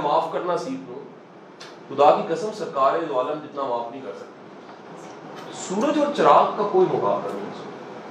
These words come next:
میں کہوں، "جی، میں، میری سخاوت بڑی ہے، شاید مال و متاع زیادہ ہو، میں سخاوت کر کے دکھاؤں، لیکن میری سخاوت پھر بھی سرکار جتنی نہیں ہو سکتی، میں absolute نہیں ہو سکتا۔" یاد رکھیے، یہ کمی،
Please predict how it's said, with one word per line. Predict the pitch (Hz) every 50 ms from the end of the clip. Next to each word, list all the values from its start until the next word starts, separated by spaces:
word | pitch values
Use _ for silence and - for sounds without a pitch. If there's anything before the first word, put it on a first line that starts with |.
| - - - - -
میں | 165 202 226 226
کہوں، | 214 220 208
"جی، | 214 214
میں، | 185 165 165 170 165 156
میری | 151 151 151 -
سخاوت | - 139 - 120 110 110 123 - -
بڑی | 113 104 101
ہے، | 98 95 - - - - - - - - - - - -
شاید | 139 135 147 151
مال | 151 123 131 156
و | 165 165
متاع | 165 156 - 151 160 165 156
زیادہ | 139 131 131
ہو، | 160 170 175
میں | 190 185
سخاوت | - - - 131 139 147 156 151 -
کر | 147 143
کے | - - 156
دکھاؤں، | 160 156 147 131 123 123 - - - - - - - - - - - - -
لیکن | 233 240 311 294
میری | 262 247 262 302
سخاوت | - 262 233 202 202 208 214 269 - -
پھر | - -
بھی | 277 269
سرکار | - 226 226 190 175 180 202
جتنی | 202 208 - 220 208
نہیں | 202 196
ہو | - - -
سکتی، | - - - - - - - - - - - - - - - - - - - - - - - - - -
میں | 165 202 233 254 247 226 - - - - -
absolute | - 147 156 151 - - 220 226 262 277 262 262
نہیں | 269 262
ہو | 226 175
سکتا۔" | - - - - - - - - - - - - - - - - - - - 175
یاد | 202 233 269 -
رکھیے، | - - - - - 262 285 285 226 196
یہ | 214 247 285 302 320 311 311 - - - - - - - - - - - - - - - - - - - - - - - - - - - - - - - - - - - - -
کمی، | 240 240 247 277 285 277 - - - -